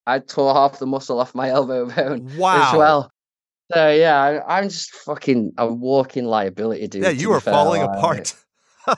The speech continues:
Speaker 1: Yeah, yeah, I lit-, literally seam by fucking seam.
Speaker 2: Oh, I'm sorry, man.
Speaker 1: <laughs>
Speaker 2: Oh, so how
Speaker 1: No, it's good, man.
Speaker 2: how is it feeling now?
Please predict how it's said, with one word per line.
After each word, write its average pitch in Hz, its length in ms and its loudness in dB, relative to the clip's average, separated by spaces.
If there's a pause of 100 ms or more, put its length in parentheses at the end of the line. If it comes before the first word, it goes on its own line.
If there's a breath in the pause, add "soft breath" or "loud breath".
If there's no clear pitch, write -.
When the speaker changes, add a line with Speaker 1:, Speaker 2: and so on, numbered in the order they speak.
(120)
Speaker 1:
Yeah, 147 360 6
yeah, 135 100 4
I 135 140 2
lit-, 175 440 0
literally 147 720 -4 (180)
seam 175 720 -2
by 139 280 2
fucking 147 520 -10
seam. 147 380 -2
Speaker 2:
Oh, 127 240 4
I'm 117 100 -4
sorry, 113 400 -2
man. 101 340 -4
Speaker 1:
<laughs> - 40 -20 (320)
Speaker 2:
Oh, 147 220 0
so 147 140 -2
how 165 160 2
Speaker 1:
No, 254 160 4
it's 180 160 -2
good, 143 260 2
man. 135 200 -6 (100)
Speaker 2:
how 175 240 0
is 165 80 -4
it 156 60 -10
feeling 160 280 -4
now? 120 400 -8